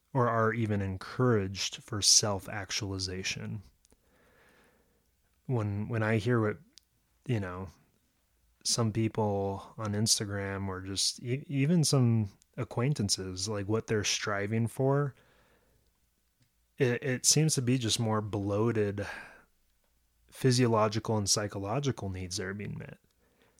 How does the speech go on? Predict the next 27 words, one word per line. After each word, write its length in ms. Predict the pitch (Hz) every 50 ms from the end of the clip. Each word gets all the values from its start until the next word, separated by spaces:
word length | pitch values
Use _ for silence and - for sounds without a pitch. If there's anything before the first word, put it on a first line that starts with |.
| _ _ _
Kind 160 | - 123 113
of 100 | 107 104
like, 360 | 104 101 98 98 95 - - _ _ _ _ _ _ _ _ _ _ _ _ _ _ _ _ _ _ _ _ _ _ _ _ _ _ - -
if 140 | 131 117 -
I'm 180 | 123 123 117 110
successful, 720 | - 113 - - - 160 180 185 - - - 104 104 107
then 140 | 107 113 110
I'll 140 | 107 107 107
be 160 | 104 110 107
happy. 500 | 98 127 151 170 - - - - - - - - - - 175
And 240 | 131 110 101 98
success 540 | - - 117 - - - 139 127 123 - -
is 120 | 117 101 104
measured 460 | 107 107 107 101 107 110 107 104 107
by 480 | 107 101 98 98 98 98 98 98 98 - - -
having 220 | - 110 104 104 104
a 60 | 101
lot 220 | 101 98 98 98
of 60 | 95
money, 640 | 101 107 113 120 120 120 117 113 113 113 113 113 104 - - _ _ _ _ _ -
um, 600 | - 117 101 95 95 95 95 95 95 95 98 98 98
being 180 | 120 113 104 104
able 240 | 101 101 104 104 101
to 140 | - 120 107
go 640 | 104 104 98 98 98 98 98 95 95 95 95 87 - - _ -
on 160 | 120 107 104
vacation 1120 | 98 101 - - 120 117 110 101 - - 110 107 107 104 104 104 107 101 98 104 110 120